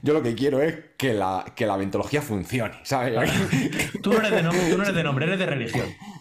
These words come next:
Speaker 1: Claro, que lo que pasa es que, claro, a ver, hay que, hay que honrar al dios de la mitología, que en este caso es Va-, eh, Van Aert, pero bueno. <laughs>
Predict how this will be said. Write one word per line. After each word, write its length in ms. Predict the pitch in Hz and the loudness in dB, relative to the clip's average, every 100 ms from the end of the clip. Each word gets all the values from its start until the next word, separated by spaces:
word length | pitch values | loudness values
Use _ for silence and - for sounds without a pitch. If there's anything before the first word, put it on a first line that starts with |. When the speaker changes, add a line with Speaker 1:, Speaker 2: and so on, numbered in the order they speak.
| - _ _ - | -20 _ _ -8
Speaker 1:
Claro, 580 | - - - 123 107 - 110 120 - - - | -2 -2 0 0 0 -2 -4 -4 -6 -8 0
que 280 | 110 143 - - | 2 0 -4 -2
lo 100 | 123 | 0
que 80 | |
pasa 180 | 107 127 | 0 0
es 20 | 139 | 0
que, 40 | |
claro, 200 | 113 147 | 2 2
a 160 | 98 87 | 0 0
ver, 100 | 123 | 0
hay 120 | 117 | 0
que, 120 | 101 | -2
hay 140 | - 95 | -4 -2
que 140 | 101 | -2
honrar 320 | 110 92 120 | 0 0 0
al 180 | 110 92 | 0 0
dios 220 | 95 120 | 0 0
de 60 | 110 | 0
la 80 | 101 | 0
mitología, 340 | 92 101 143 | 0 0 2
que 80 | 120 | 2
en 60 | |
este 140 | 113 120 | 0 -2
caso 300 | 127 123 127 | -2 -2 0
es 80 | 123 | -2
Va-, 120 | - | 0
eh, 240 | 117 110 107 | 2 2 2
Van 180 | 104 | 0
Aert, 260 | 127 151 - | 2 2 0
pero 180 | 90 90 | 0 0
bueno. 200 | 95 95 | 0 0
<laughs> 1300 | 156 - 202 - 147 185 196 175 160 156 151 143 139 | 0 0 -2 0 -2 0 0 -2 0 0 2 0 0